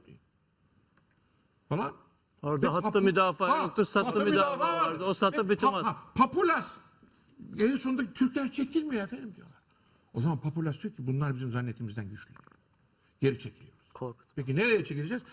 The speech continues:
Speaker 1: "Sakarya'nın gerisine çekileceğiz," diyor. Çekiliyorlar. Ee, Atatürk'ün dediği doğru çıkıyor, yani çekiliyorlar diyor. Ve çekiliyorlar der demez,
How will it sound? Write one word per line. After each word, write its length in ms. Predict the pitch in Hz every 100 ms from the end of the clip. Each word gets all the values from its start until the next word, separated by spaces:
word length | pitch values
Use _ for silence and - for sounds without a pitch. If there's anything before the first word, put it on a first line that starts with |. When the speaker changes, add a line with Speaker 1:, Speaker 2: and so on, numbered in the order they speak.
| -
Speaker 1:
"Sakarya'nın 600 | - 190 185 156 135 147
gerisine 360 | 127 107 101 87
çekileceğiz," 540 | - - - - - -
diyor. 120 | _ _ _ _ _ _ _ _ -
Çekiliyorlar. 540 | - - 85 - - _ _ _ _ _ _ _ _ _ _ _ -
Ee, 260 | 127 123 120
Atatürk'ün 500 | 147 185 139 165 160
dediği 320 | 147 135 156
doğru 260 | 139 139 156
çıkıyor, 280 | - 110 101
yani 100 | 98 -
çekiliyorlar 520 | 113 - 170 147 87
diyor. 320 | - - _ _ _ _ _ _ - _
Ve 120 | 143 160
çekiliyorlar 640 | 180 208 247 254 226 175
der 280 | 220 302 254
demez, 460 | 208 233 330 -